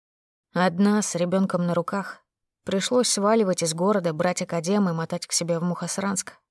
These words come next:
Без денег, ясное дело, особо не развернёшься. Той суммы, что я ей дал, типа, на аборт, хватило бы как минимум на год безбедной жизни, но она брезгливо сунула мне их обратно, а я... Даже, блядь, не перепроверил ничего.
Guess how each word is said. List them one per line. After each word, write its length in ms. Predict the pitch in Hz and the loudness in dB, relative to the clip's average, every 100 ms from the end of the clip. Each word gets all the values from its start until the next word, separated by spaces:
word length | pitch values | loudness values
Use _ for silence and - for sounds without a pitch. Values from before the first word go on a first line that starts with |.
| - | -4
Без 260 | 180 202 196 | 2 4 4
денег, 320 | 233 247 226 | 4 4 2
ясное 440 | 220 214 220 208 | 0 0 2 2
дело, 260 | 196 214 196 | 2 2 2
особо 260 | 180 196 | 0 0
не 140 | 190 190 | 0 0
развернёшься. 720 | 185 185 190 202 214 - 156 _ _ _ _ _ _ _ - | 0 -2 0 -2 -2 -6 -8 _ _ _ _ _ _ _ 0
Той 180 | 233 | 2
суммы, 360 | 220 269 247 226 | 4 4 6 6
что 200 | - 220 | 4 2
я 220 | 208 220 | 4 4
ей 100 | 208 | 4
дал, 240 | 208 277 247 | 4 2 2
типа, 280 | 165 165 | -2 -4
на 180 | 165 170 | -2 -2
аборт, 400 | 170 160 156 - - - | -2 -4 -8 -12 -20 -6
хватило 460 | 208 202 285 269 | 0 2 4 4
бы 120 | 202 | 4
как 200 | 202 196 | 2 0
минимум 420 | 220 233 208 190 196 | 4 4 4 4 2
на 80 | |
год 180 | 196 220 | 2 0
безбедной 540 | 190 185 196 190 196 190 | 0 -2 0 2 2 2
жизни, 420 | 233 202 156 - _ _ - | 0 0 -4 -8 _ _ 0
но 200 | 196 196 | 2 4
она 160 | 190 | 4
брезгливо 500 | 180 196 190 214 202 | 2 2 2 4 4
сунула 380 | 180 196 190 185 | 2 2 2 2
мне 200 | 190 196 | 2 2
их 120 | 190 | 0
обратно, 600 | 196 196 226 202 156 147 151 | -2 0 -2 -2 -8 -8 -10
а 40 | |
я... 280 | 147 180 170 _ _ _ _ _ - | -6 -6 -6 _ _ _ _ _ -6
Даже, 440 | 175 175 170 185 | -2 0 2 2
блядь, 260 | 190 190 196 | 2 2 4
не 160 | 214 | 4
перепроверил 720 | 202 214 214 226 220 180 156 | 6 4 4 4 4 2 0
ничего. 540 | 156 160 - 175 147 | -4 -4 -2 -2 -6